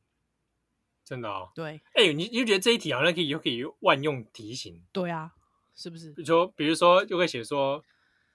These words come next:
Speaker 1: 那个，就跟那个什么，我的拿手菜。
Speaker 2: <laughs> 对，没错，没错。
Speaker 1: 有没有？
Speaker 2: 对。
Speaker 1: 你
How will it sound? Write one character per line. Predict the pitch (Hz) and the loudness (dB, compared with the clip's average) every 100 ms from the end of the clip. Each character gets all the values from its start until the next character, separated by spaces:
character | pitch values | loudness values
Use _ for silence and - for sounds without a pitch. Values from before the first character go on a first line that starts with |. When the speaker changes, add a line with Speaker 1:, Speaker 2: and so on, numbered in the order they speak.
| _ - | _ -12
Speaker 1:
那 | 143 | -8
个， | 127 110 107 104 101 - _ _ _ _ _ | -6 -6 -8 -12 -14 -18 _ _ _ _ _
就 | 165 | -2
跟 | 170 | 0
那 | 165 | 0
个 | 147 | -4
什 | 117 | -6
么， | 98 - _ _ _ - _ - | -14 -20 _ _ _ -20 _ -8
我 | 135 | -6
的 | 131 | 0
拿 | 131 | 0
手 | - 160 101 | 0 -4 -2
菜。 | - 165 | 0 2
Speaker 2:
<laughs> | - - - - - 539 440 359 381 320 - 453 - 247 - 240 - 185 - _ _ _ | 0 2 6 10 10 10 8 8 2 2 0 -2 -6 -12 -10 -14 -12 -16 -16 _ _ _
对， | 214 190 - _ _ - - 262 214 | -14 -14 -16 _ _ -12 -10 -6 2
没 | 220 | 4
错， | 254 285 240 175 - _ _ _ _ | 6 6 6 4 -2 _ _ _ _
没 | 196 196 | -8 -6
错。 | 220 214 196 - | -4 -4 -4 0
Speaker 1:
有 | 170 | 4
没 | |
有？ | 175 147 - | 4 2 -10
Speaker 2:
对。 | 190 180 165 165 - | -10 -8 -10 -16 -4
Speaker 1:
你 | 165 | -2